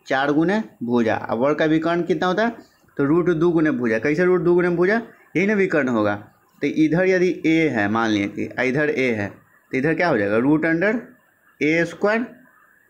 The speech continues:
आ प्लस ए स्क्वायर, मतलब कितना, रूट अंडर टू ए स्क्वायर, तो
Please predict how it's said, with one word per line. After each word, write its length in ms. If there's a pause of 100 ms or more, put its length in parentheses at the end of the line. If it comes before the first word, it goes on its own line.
(440)
आ 100
प्लस 420 (200)
ए 140
स्क्वायर, 360
मतलब 260
कितना, 220
रूट 220
अंडर 200
टू 200
ए 140
स्क्वायर, 300 (380)
तो 60